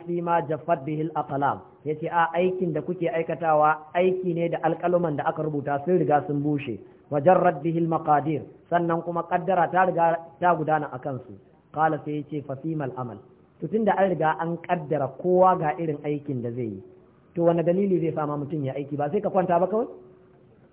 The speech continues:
Ko? Tunda dai an riga an kaddara dan wuta, dan wuta ne, dan aljanna, dan aljanna, to, dan me zaka tsaya kana sallah ko azumi da in Allah ya kaddara kai dan wuta ne, duk inda za a buga sai ka shiga?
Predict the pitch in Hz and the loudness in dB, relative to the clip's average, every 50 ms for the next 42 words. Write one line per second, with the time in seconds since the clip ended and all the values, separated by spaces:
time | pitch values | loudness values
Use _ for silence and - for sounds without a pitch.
0 | _ _ - - 233 285 - - - - - - _ _ _ _ _ _ - 233 | _ _ 4 4 4 4 4 0 -14 -20 -20 -20 _ _ _ _ _ _ -2 0
1 | 285 285 269 208 214 202 208 226 214 196 170 175 175 - 180 190 190 190 202 196 | 2 4 4 4 2 2 0 0 0 0 0 -2 -2 -2 -4 -6 -6 -6 -6 -6
2 | 180 165 165 143 147 - 170 180 180 185 185 185 185 185 180 185 185 180 175 180 | -4 -2 -2 -2 -2 0 0 0 0 0 -2 -2 -2 0 0 0 2 0 0 -2
3 | 175 170 156 120 101 - - - - - - - _ _ - 175 202 214 220 196 | -2 -4 -4 -6 -8 -12 -18 -20 -20 -20 -20 -20 _ _ 0 0 2 2 2 2
4 | 165 156 180 180 175 170 165 165 170 160 151 135 156 151 151 135 135 156 151 196 | 2 2 2 2 2 2 0 0 0 -2 -2 -2 -2 -2 -2 -4 -2 0 2 4
5 | 220 226 208 190 196 190 190 185 185 180 170 165 170 170 160 151 147 165 170 165 | 4 4 4 4 4 2 2 0 -2 -2 -2 -2 -2 -4 -4 -2 -2 -2 0 0
6 | 156 - 160 170 180 170 156 151 151 151 151 - - 175 196 190 208 214 208 190 | 0 0 -2 -4 -4 -4 -4 -4 -6 -6 -6 -6 -6 -6 -4 0 0 2 4 4
7 | 180 180 185 180 175 165 156 - 165 170 175 170 170 170 165 180 175 165 147 135 | 2 2 0 -2 -4 -4 -4 -4 -4 -4 -4 -2 -2 -2 -2 -2 -2 -2 -2 -2
8 | 180 226 220 247 226 196 180 180 - 156 156 151 147 131 127 135 120 - 131 127 | -4 -2 0 2 4 4 4 4 4 2 -2 -2 -2 -2 -4 -6 -6 -4 -4 -4
9 | 120 113 98 | -4 -6 -10